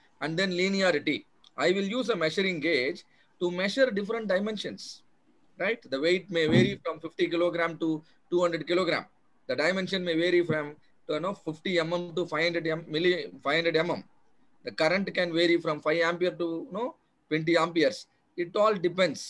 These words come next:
So the range of measurement can be shorter or can be longer. Is that my bias is same over the entire range of the measurement.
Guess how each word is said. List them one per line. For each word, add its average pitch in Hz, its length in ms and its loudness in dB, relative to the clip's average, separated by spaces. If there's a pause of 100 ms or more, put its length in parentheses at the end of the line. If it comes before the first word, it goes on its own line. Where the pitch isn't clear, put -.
(240)
So 165 140 0
the 139 200 -2
range 214 380 0
of 220 160 2
measurement 160 800 -6 (240)
can 151 200 -2
be 160 100 0
shorter 160 680 -2 (320)
or 175 200 0
can 139 260 -2
be 165 100 2
longer. 120 400 -4 (560)
Is - 140 -14
that 190 240 0
my 165 200 -2
bias 147 520 2
is 220 160 -8
same 185 400 0 (220)
over 165 260 4
the 151 220 0
entire 185 400 0
range 165 260 -2
of 151 160 0
the 151 80 -2
measurement. 123 520 -6